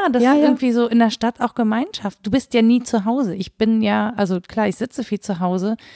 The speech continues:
Speaker 1: aber ich bin ja nie bei meinen Nachbarn. Ich kenn die.
Speaker 2: Ja.
Speaker 1: Also glücklicherweise kenne ich die jetzt tatsächlich schon, aber weil ich, weil neben mir Arbeitskollegen wohnen,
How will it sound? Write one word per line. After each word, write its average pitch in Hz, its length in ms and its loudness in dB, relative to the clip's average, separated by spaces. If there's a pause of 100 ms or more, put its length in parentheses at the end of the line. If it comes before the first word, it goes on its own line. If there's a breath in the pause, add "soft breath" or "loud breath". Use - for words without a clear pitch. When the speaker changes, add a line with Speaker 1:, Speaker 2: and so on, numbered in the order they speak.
(200 loud breath)
Speaker 1:
aber 180 140 -2
ich 185 120 -4
bin 214 160 2
ja 208 100 4
nie 240 420 4
bei 196 220 0
meinen 185 300 2
Nachbarn. 160 440 -2
Ich - 180 -10 (120)
kenn 277 260 2
die. 170 340 -2 (160)
Speaker 2:
Ja. 180 260 0 (220 soft breath)
Speaker 1:
Also 175 180 -2
glücklicherweise 175 640 0
kenne 180 180 0
ich 185 60 -6
die - 100 -6
jetzt 160 220 -4
tatsächlich 170 600 -6
schon, 233 300 0
aber 165 300 0 (100)
weil 185 360 -4
ich, 175 240 -6 (120)
weil 185 140 0
neben 180 260 4
mir 190 140 2
Arbeitskollegen 226 800 -2
wohnen, 226 320 0